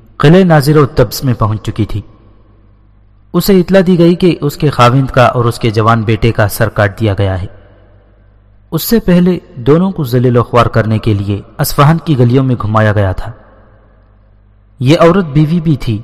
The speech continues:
اور جوان بیٹے کی ماں بھی۔ وہ قلعے کی سب سے اونچی برجی پر چڑھ گئی اور اس نے چھلانگ لگا دی اور یوں اس نے خودکشی کر لی۔ سلطان محمد شہدر پر اپنے لشکر کا قبضہ مضبوط کر کے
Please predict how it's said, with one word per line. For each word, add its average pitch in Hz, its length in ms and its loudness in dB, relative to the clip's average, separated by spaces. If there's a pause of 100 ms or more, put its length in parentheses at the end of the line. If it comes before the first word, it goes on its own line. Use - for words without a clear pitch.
(220)
اور 131 160 0
جوان 117 320 2
بیٹے 110 300 0
کی 110 180 -4
ماں 98 220 -6
بھی۔ 95 100 -10 (640)
وہ 147 160 0
قلعے 160 300 2
کی 185 160 -4
سب 156 240 -4
سے 160 120 -4
اونچی 151 340 -6
برجی 117 320 -4
پر 113 140 -4
چڑھ 110 260 -2
گئی 95 160 -2 (760)
اور 170 120 2
اس 196 200 -2
نے 185 80 -2
چھلانگ 117 400 0
لگا 104 300 -2
دی 98 60 -8 (560)
اور 117 180 0 (100)
یوں 113 180 -2
اس - 220 -10
نے 101 60 -6
خودکشی 104 420 -8
کر 95 180 -6
لی۔ 95 100 -12 (720)
سلطان 196 380 2
محمد 160 580 0
شہدر 156 380 2
پر - 180 0
اپنے 143 240 0
لشکر 127 340 0
کا 123 140 0
قبضہ 113 280 -2
مضبوط 107 440 -2
کر 101 140 0
کے 98 180 -6